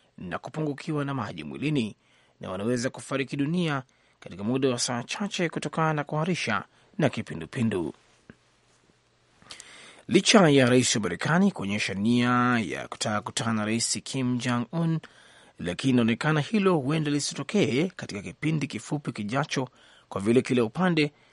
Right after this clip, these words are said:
hauko tayari kuridhia lolote katika mkutano wa ngazi ya juu.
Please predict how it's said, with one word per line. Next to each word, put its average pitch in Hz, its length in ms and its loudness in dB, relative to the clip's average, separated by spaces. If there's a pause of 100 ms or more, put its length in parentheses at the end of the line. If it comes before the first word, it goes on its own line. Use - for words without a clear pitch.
(100)
hauko 120 340 2
tayari 151 460 4
kuridhia 160 400 6
lolote 160 560 0 (300)
katika 104 300 -2
mkutano 123 580 0
wa 127 200 -2
ngazi 92 400 -4
ya 78 80 -10
juu. 98 420 -6